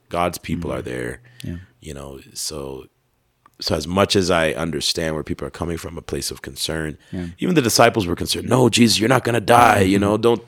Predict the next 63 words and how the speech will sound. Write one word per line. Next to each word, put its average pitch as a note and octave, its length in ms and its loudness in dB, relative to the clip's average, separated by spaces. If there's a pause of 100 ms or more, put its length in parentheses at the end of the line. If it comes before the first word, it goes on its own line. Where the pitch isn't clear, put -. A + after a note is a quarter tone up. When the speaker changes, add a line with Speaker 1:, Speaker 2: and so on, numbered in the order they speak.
Speaker 1:
you're G#2+ 160 -2
not A2+ 80 4
gonna A2+ 140 0
go A2+ 180 4
on A#2 100 4
the G#2 80 0 (120)
cross." F#2 320 0 (120)
Speaker 2:
Yeah. E2+ 220 -4 (340)
Speaker 1:
But G2 160 0 (380)
he C3+ 80 4
had B2 140 6
to A2+ 80 -2
rebuke G2+ 320 2
them F#2 120 -4
and E2+ 60 -4
say, - 100 -4
"Satan, A2 300 -2
get F2 160 -2
behind G2 340 -2
me. G2 60 0
You D#2+ 140 -4
know F2+ 220 -2
not F2 580 -6 (140)
the D2+ 140 -8
heart F2+ 160 -4
of E2 100 -8
the - 60 -14 (100)
Father," C2 320 -4 (100)
right? - 140 -8
Speaker 2:
Yes. - 40 -12
Speaker 1:
The - 160 -8
heart F#2+ 140 -2
of - 20 -6
the F2+ 160 -6
Father F#2+ 160 -6
was F2 260 -6
to, D#2+ 140 -12 (600)
to - 100 -10
die F#2+ 380 -2
for - 160 -10
you. D#2+ 100 -6
If - 100 -8
he, G2 120 -2
if E2 100 -4
he B2+ 80 2
didn't G#2+ 200 2
go A2+ 40 4
to G#2+ 140 0
the - 100 -12
cross, A#2 400 -6
right? E2+ 180 -4
So F2 120 2
Speaker 2:
Yeah. F#2+ 60 2
Speaker 1:
if F#2 100 -6
we C#3 100 6
didn't A#2+ 260 2
go G#2 180 0
to F#2+ 140 -2
these D2+ 120 -6
highways F2 420 -2
and C#2 80 -10
byways, F#2+ 440 -2 (140)
Speaker 2:
Yeah. F2+ 140 -10